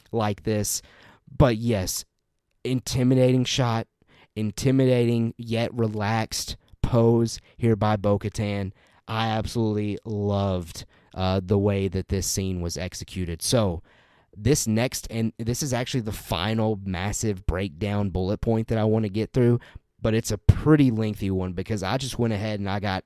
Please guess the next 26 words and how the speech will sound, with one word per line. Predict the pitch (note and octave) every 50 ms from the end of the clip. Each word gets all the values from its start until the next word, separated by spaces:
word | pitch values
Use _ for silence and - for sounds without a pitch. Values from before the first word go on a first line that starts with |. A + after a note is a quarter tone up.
| _
every | - A2 A#2 B2 B2 B2 A#2 G#2+
single | - B2 A2+ G#2 G2+ G2
bit | F#2 G#2 G2+ G2+ - - - - - -
of | - G2+ E2+
dialogue | - E2+ E2 F#2+ G2+ G#2 G#2 G#2 G2+ G#2 G#2 G#2 G2 - - - - _ -
from | - - A#2+ A2 A2+ A#2+ A#2+
this | B2 B2 B2 A#2+ - - - - - _ _ _ _ _ _ _ _
written | - G#2 G#2+ A#2+ A#2 - A2+ G#2+ G2
down. | F#2 F#2 F2+ F2 E2+ E2+ E2
So | - - A#2 A2 G2+ G2 G2+ B1+ A#1+ G#2
let's | G#2 G#2+ A#2 B2+ C#3 - - B2+
dive | A#2 B2 A2+ A#2+ A#2+ A2 G2+
in, | A2 A2+ A2+ A2 G#2+
let's | G#2 A2+ A2+ - -
dissect | - A2+ G2+ G#2+ G2 - - - G#2+ G#2 - -
this. | A2+ G#2 G2 -
I'll | G2+ G2 G2
definitely | F#2 G#2 G2+ - - G#2+ G#2+ G2+
pause | - - A2 G#2+ G#2 G2+ -
when | G#2 G#2 G2+
there's | G2 G2 F#2+ -
some | G#2+ F#2+
things | - - G2 G2 F#2+ F2+ F2
along | G2 F#2 F#2+ F2 E2+ E2+ E2 D#2+
the | E2
way. | D#2+ D#2+ E2 E2 D#2+ F2